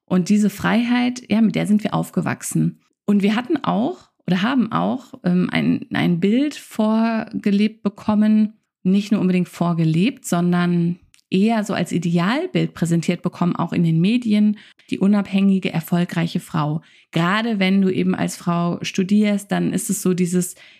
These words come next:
Idealbild, was du siehst und das ist das, was du sein möchtest.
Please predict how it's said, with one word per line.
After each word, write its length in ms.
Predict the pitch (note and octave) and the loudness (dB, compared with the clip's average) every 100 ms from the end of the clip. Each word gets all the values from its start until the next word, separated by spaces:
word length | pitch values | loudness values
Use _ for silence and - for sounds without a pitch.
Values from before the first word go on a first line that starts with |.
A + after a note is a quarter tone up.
| - | -6
Idealbild, 800 | E3 E3+ E3 F3+ F#3 F3+ F3 | -2 0 0 0 2 0 0
was 200 | E3 E3+ | -4 -6
du 120 | - F3 | -4 -2
siehst 580 | G#3 B3 C#4 C#4 - | 2 4 2 0 -6
und 340 | E3+ F3 F3 - | -2 0 0 -2
das 200 | F#3 - | -4 -4
ist 180 | F#3+ - | -4 -2
das, 240 | F#3 - | -2 -2
was 100 | F#3 | -4
du 120 | F3+ | -2
sein 320 | F3 F3 F3+ | 0 0 0
möchtest. 480 | D#3 D#3 - E3+ - | -2 -4 -8 -10 -12